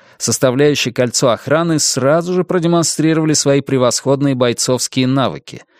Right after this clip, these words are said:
Каждый оперативник произвел захват подозреваемого на своем направлении. В столкновениях один на один полицейские одерживали безоговорочную победу. Подозреваемые, кто раньше, кто позже,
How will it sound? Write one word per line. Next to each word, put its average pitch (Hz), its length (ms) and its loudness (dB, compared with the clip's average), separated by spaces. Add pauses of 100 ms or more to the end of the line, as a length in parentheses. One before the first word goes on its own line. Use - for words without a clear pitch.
(380)
Каждый 180 420 4
оперативник 190 680 0
произвел 123 420 0
захват 139 440 0
подозреваемого 131 880 2
на 131 100 0
своем 123 440 0
направлении. 113 720 -4 (420)
В - 80 -6
столкновениях 139 760 0
один 139 320 2
на 139 140 2
один 143 320 0
полицейские 101 680 -2
одерживали 127 520 0
безоговорочную 165 1200 0
победу. 90 580 -2 (600)
Подозреваемые, 127 1000 2
кто 202 320 -2
раньше, 151 420 0
кто - 220 -6
позже, 147 520 0